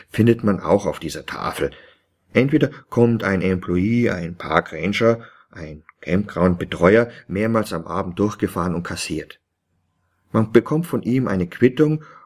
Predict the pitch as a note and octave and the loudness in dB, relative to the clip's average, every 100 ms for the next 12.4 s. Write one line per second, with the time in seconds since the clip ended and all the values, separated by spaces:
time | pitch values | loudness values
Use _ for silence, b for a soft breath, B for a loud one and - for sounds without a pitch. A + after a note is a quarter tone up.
0 | B G#2 G#2 G2+ A2+ A2+ F#2+ - G#2 B2 | B -4 -2 2 2 2 0 0 0 0
1 | A2+ A2+ G#2 G#2 G#2+ - G2 A#2+ A#2 F#2+ | 0 0 -2 -2 -6 -2 0 0 -4 -4
2 | F#2 F2+ E2+ E2+ F2+ A2+ G2 F2 G2+ G2+ | -2 -2 -2 -2 0 0 -2 -2 -2 2
3 | G#2+ B B - F#2 F#2+ F2 G2+ A#2 A2 | 0 B B -2 2 4 4 4 4 4
4 | G#2 G2+ G2+ - E2 - F2+ G2 - A#2 | 2 -2 -2 -4 -8 -6 -2 -2 0 -2
5 | A2+ B2+ A#2 - b b _ F2+ E2+ F2 | 0 -2 -2 -6 b b _ -4 0 0
6 | A2 D#2+ D#2 G2 A2+ G2+ A2+ - b _ | 0 -2 0 0 0 0 0 -4 b _
7 | - E2+ E2+ G#2+ G#2 F#2 G#2 G#2 - - | 0 2 4 4 6 4 4 2 0 0
8 | A2 A2+ F#2 B B - E2 F#2+ - F2+ | 4 4 4 B B -2 0 0 -4 -6
9 | F2+ F#2 - D2+ D#2 E2 - D#2 D#2 D2+ | -4 -4 -4 -4 0 0 0 0 0 -2
10 | - - D2 - - _ _ _ _ _ | -6 -8 -8 -12 -20 _ _ _ _ _
11 | _ _ _ _ _ - - E3 E3+ A#2 | _ _ _ _ _ -4 0 2 2 2
12 | - C3+ C#3+ C3 | 0 2 2 0